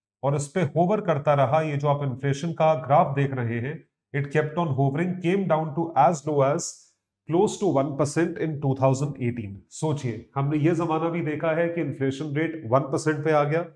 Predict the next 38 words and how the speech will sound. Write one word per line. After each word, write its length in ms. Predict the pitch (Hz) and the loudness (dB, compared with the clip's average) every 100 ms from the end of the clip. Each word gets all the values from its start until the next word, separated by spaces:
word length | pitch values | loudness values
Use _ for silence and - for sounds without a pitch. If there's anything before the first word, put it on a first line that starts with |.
| _ _ - | _ _ -10
ये 200 | 113 156 | 4 4
भी 200 | 160 147 | 4 0
चीज 220 | 170 151 | -2 2
एक्सेप्टेबल 560 | 147 - 143 - 147 151 | 2 2 -4 -2 -2 0
नहीं 280 | 135 156 147 | 0 0 0
है 160 | 135 | 2
by 140 | 120 113 | 2 0
the 120 | 113 | 0
way। 100 | 147 - _ - _ _ - | -2 -6 _ -20 _ _ 4
और 240 | 170 156 | 6 6
उसके 340 | - 151 - 208 | 2 -4 0 2
बाद 220 | 196 143 | 4 4
धीरे-धीरे 440 | 135 170 175 170 175 | 2 2 4 2 4
बढ़ने 300 | 143 147 175 | 4 2 2
लगा, 320 | 170 185 175 | 4 4 4
which 160 | 147 147 | 0 0
was 160 | 131 127 | 0 0
a 80 | 113 | -2
good 120 | 170 | -2
sign। 300 | - 180 196 196 - 117 | 0 -2 0 -4 -8 0
बढ़ते-बढ़ते 640 | 143 143 202 165 147 165 | 2 4 2 2 0 -2
जो 180 | 147 127 | 0 0
है 300 | 131 160 - _ _ _ 156 | 0 -2 -6 _ _ _ 0
दो 120 | 165 | 4
हज़ार 320 | 160 165 165 | 6 6 4
इक्कीस 400 | 147 151 220 170 | 2 -2 -2 0
बाईस 340 | 147 156 170 | 2 2 2
तक 160 | 170 170 | -2 0
का 120 | - | 0
जो 180 | 139 143 | 2 0
इन्फ्लेशन 460 | 127 - 156 151 185 | 0 -2 -4 -4 -4
रेट 280 | 156 156 | -2 -2
है 140 | 143 151 | 0 -2
जो 100 | 143 | -2
किताब 420 | 139 143 185 185 | -2 4 2 2
में 120 | 180 | -2
दिया 240 | 135 131 113 | 2 2 0
है, 300 | 123 - | -4 -10